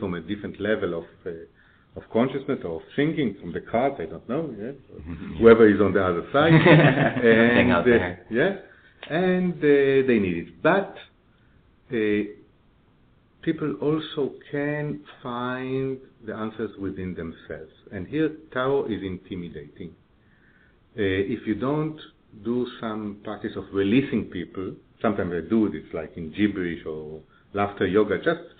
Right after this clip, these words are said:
Speaker 1: release people and then they can read.
Speaker 2: Mm-hmm.
Speaker 1: But they feel that they should know something. And they feel that they should accept mysticism in order to enter.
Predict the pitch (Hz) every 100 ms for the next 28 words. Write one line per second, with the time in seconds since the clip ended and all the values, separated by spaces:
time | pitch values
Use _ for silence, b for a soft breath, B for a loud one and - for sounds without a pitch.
0 | b b - 139 160 190 180 127 123 117
1 | 90 - 90 80 78 78 _ _ b b
2 | - 80 123 - 113 107 - - 175 185
3 | 190 - - 123 117 - 110 98 92 87
4 | - 80 73 - 78 _ _ _ b b
5 | b 107 95 101 - - 165 147 104 104
6 | 98 - 104 101 - 123 - 113 123 -
7 | 131 - 123 127 139 123 104 92 87 92
8 | - 90 87 87 87